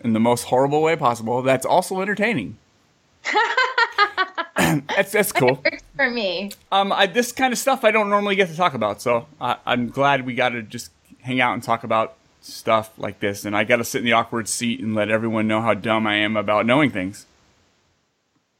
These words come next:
Speaker 1: Yes.
Speaker 2: Yay.
Speaker 1: How do you wanna, how do you wanna end the show, Andrea?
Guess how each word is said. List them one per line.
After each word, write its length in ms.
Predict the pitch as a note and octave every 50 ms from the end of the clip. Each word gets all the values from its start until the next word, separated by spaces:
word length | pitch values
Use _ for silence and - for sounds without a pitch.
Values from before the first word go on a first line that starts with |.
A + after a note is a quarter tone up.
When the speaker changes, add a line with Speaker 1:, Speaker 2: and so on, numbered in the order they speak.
| _ _ _ _ _ _ _ _ _ _ _ _
Speaker 1:
Yes. 300 | E3+ F#3+ C#3+ - - -
Speaker 2:
Yay. 1200 | A#3 C4 C4+ - _ _ _ - A3+ A3 G#3 G3 F#3+ F#3+ F#3 F3+ F3+ F3 E3+ E3+ E3+ F3+ F3 - _ _ _ _ _ - - _ _ _ _ _
Speaker 1:
How 140 | D#3 D#3
do 80 | E3 F3
you 60 | F#3
wanna, 300 | F3+ F#3 F3 D#3+ C#3+ B2+
how 160 | B2+ C#3 D3+
do 40 | D#3+ D#3
you 60 | D3+
wanna 160 | D3+ D3 D3
end 180 | C#3 D3 D3 D3+
the 40 |
show, 320 | C#3+ C#3+ - C#3 A#2+ G#2+ G#2
Andrea? 520 | F2+ G2+ G2+ G2+ G2 G2+ G2 G2 G2+ G#2